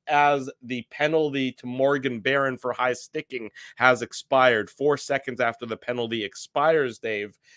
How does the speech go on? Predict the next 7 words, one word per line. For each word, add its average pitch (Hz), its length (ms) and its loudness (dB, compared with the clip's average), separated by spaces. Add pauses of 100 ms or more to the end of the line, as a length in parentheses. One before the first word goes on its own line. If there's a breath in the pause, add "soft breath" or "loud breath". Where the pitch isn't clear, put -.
(160 soft breath)
uh, 117 320 0
Mark 135 260 0
Scheifele 147 580 -4
bangs 127 360 -2
home 131 240 -4
a 120 80 -2
rebound, 113 720 -2